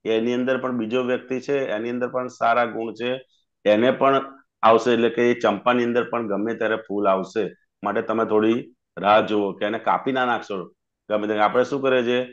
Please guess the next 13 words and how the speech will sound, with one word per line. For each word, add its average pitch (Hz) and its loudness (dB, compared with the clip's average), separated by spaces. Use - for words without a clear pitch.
કે 110 -6
એક 120 0
જણને 127 2
સારું 123 2
હોય 131 4
એટલે 123 -2
બીજાને 123 -2
તરત 123 -2
ઘરની 113 -6
અંદર, 113 -6
"જો 113 -2
આ 110 2
જો 107 -6